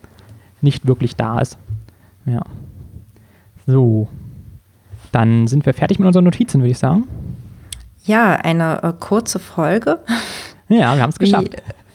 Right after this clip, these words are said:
Speaker 2: genau, wie wir auch geplant haben. Mm,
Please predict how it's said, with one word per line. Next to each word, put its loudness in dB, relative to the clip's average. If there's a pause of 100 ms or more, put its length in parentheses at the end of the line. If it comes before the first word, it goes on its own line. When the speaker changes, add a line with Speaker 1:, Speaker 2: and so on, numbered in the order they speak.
(180)
Speaker 2:
genau, 2
wie 0
wir 2
auch -2
geplant -2
haben. -2 (1400)
Mm, -2